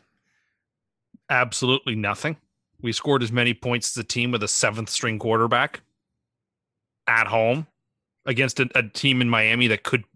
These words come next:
that, that, that looked very out of sorts and played poorly. It was a disgrace. And you've got Gase out there,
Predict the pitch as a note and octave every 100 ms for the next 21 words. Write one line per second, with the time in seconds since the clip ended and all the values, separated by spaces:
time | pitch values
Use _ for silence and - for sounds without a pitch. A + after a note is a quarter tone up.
0 | _ - A#2 A2+ A#2 A2 A2 A2+ A#2 A2+
1 | G#2+ A2+ B2 A#2 A2 G2 - G#2 B2 -
2 | _ - - - _ G#2+ - A#2+ A2 A#2
3 | A2 A2+ D#3 _ _ _ _ _ _ _
4 | F3+ G3+ G3+ G3 F3+ D#3 - - - E3+
5 | B3+ - - - _ _ _ _ _ _
6 | _ _ _ _ _ _ _ C#4+ D#4 F#4
7 | G4+ E4+ B3 A3+ G#3+ G#3+ C#3 - E2 -